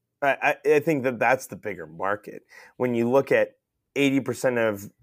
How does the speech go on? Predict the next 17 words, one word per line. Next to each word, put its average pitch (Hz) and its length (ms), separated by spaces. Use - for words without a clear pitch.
adults 117 580
in, 101 300
in 110 160
our 110 300
area 104 560
are 101 140
drinking 92 520
coffee 95 460
at 64 100
least 95 280
once 98 240
a - 60
week, 82 460
you've 143 160
got 160 160
a - 40
huge 110 260